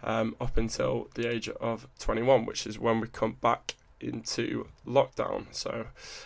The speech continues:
around, around the time of lockdown. So I've been playing sports all my life, um, been taking the gym a bit more seriously for a few years, and,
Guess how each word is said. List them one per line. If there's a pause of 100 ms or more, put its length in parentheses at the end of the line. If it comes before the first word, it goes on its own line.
(180)
around,
around
the
time
of
lockdown.
So (180)
I've
been (380)
playing
sports
all
my
life, (440)
um, (460)
been
taking
the
gym
a
bit
more
seriously
for
a
few
years,
and,